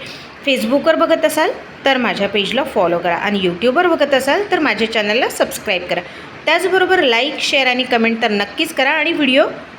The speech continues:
पूर्ण बघा, कारण स्किप करून बघाल तर तुम्हाला कळणार नाही. हॅलो फ्रेंड्स, मी लतिका, लतिकाज किचनमध्ये तुमचं स्वागत आहे. इथे मी तीन वाटी गहू घेतले. तुम्ही जे गहू रेग्युलर वापरता पिठासाठी,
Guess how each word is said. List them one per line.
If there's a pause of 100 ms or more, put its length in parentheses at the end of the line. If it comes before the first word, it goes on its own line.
(160)
पूर्ण
बघा,
कारण
स्किप
करून
बघाल
तर
तुम्हाला
कळणार
नाही. (300)
हॅलो
फ्रेंड्स,
मी
लतिका,
लतिकाज
किचनमध्ये
तुमचं
स्वागत
आहे. (380)
इथे
मी
तीन
वाटी
गहू
घेतले.
तुम्ही
जे (240)
गहू
रेग्युलर
वापरता (360)
पिठासाठी,